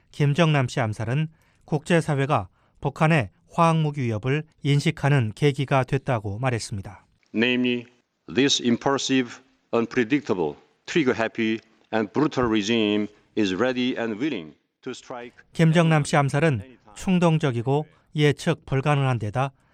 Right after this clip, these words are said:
Speaker 1: 잔인한 북한 정권이 언제 어디서든 그 누구에게도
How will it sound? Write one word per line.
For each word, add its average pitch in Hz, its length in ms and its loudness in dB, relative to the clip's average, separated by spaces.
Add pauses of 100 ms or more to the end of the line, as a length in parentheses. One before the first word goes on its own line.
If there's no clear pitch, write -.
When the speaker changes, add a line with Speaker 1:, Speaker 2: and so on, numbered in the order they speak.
(180)
Speaker 1:
잔인한 143 640 2
북한 165 360 0
정권이 131 560 -2 (380)
언제 139 640 0
어디서든 135 580 -2 (300)
그 165 180 0
누구에게도 131 720 -2